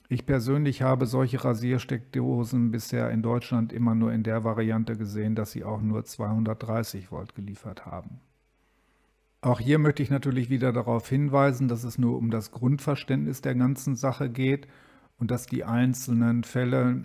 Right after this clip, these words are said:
manchmal deutlich komplizierter sind als hier geschildert. Das gilt vor allem für die Bereiche, die ich gleich im Raum mit Badewanne oder Dusche aufzeige. Die zeige ich hier nämlich nur sehr grob auf. Die muss man im einzelnen Fall tatsächlich sich deutlich genauer ansehen.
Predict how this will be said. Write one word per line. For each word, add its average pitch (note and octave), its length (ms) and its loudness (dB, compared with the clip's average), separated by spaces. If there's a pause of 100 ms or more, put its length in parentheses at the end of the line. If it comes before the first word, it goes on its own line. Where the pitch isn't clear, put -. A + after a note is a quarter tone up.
manchmal A#2+ 400 2
deutlich B2 380 -2
komplizierter A#2+ 680 -4
sind A#2 220 -4
als A2+ 220 -6
hier A#2 100 -2
geschildert. G#2+ 720 -6
Das G#2+ 200 -8
gilt A#2+ 200 -4
vor - 160 -6
allem A#2+ 240 2
für A#2 180 -6
die A2+ 120 -4
Bereiche, A2 580 -4
die A#2+ 220 -6
ich - 160 -12
gleich A2 560 -4 (720)
im A#2+ 140 2
Raum A2+ 300 4
mit A2 180 2
Badewanne A2+ 580 2
oder G#2+ 280 -4
Dusche C3 420 -4
aufzeige. B2 800 0
Die A2+ 460 -2
zeige A#2 320 -2
ich A2 100 -6
hier A#2+ 100 -2
nämlich A2+ 300 2
nur A2 180 2
sehr A2 300 -2
grob G2+ 360 -8
auf. F#2+ 300 -8
Die A2 120 -6
muss A2 260 -4
man A2 180 -2
im G#2+ 160 -4
einzelnen G#2+ 540 -4
Fall A2 200 -6
tatsächlich G#2+ 520 -8
sich G#2+ 180 -8
deutlich A2+ 580 -8 (120)
genauer G#2 420 -4
ansehen. F#2+ 480 -10